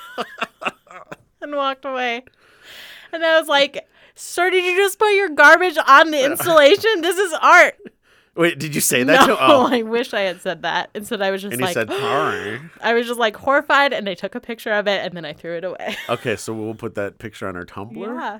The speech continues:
Speaker 1: sure.
Speaker 2: Yes. Um, but it's funny you bring up the M F A thing, because I think also, like, my fervor for him was in the middle of my M F A program at University of Chicago, which is very all about having boners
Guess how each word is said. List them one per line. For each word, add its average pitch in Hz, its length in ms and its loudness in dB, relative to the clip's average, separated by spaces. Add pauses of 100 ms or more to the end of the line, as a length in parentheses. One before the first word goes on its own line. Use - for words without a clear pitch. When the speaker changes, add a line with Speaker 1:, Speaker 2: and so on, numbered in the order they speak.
Speaker 1:
sure. 339 340 -14
Speaker 2:
Yes. - 680 -20 (640)
Um, 107 340 -2 (500)
but 147 100 -2
it's 143 100 -6
funny 175 140 -2
you 165 60 -6
bring 143 140 -4
up 131 60 -8
the 117 100 -8
M 120 100 -6
F 117 120 -8
A 113 100 -6
thing, 110 160 -12
because 104 200 -12
I 117 60 -6
think 139 340 -12 (540)
also, 123 300 -4
like, 107 180 -6
my 107 480 -4
fervor 117 500 -6
for 104 180 -8
him 95 240 -10
was 90 180 -14
in 87 360 -16
the 90 60 -14
middle 92 320 -10
of 87 140 -14
my 85 560 -14
M 85 160 -16
F 85 180 -16
A 85 140 -10
program 82 460 -14
at 76 100 -20
University 85 480 -16
of 80 100 -18
Chicago, 80 520 -16
which 78 240 -20
is 80 180 -18
very 82 580 -16 (1040)
all 104 160 0
about 101 280 -4
having 95 260 -8
boners 95 240 -8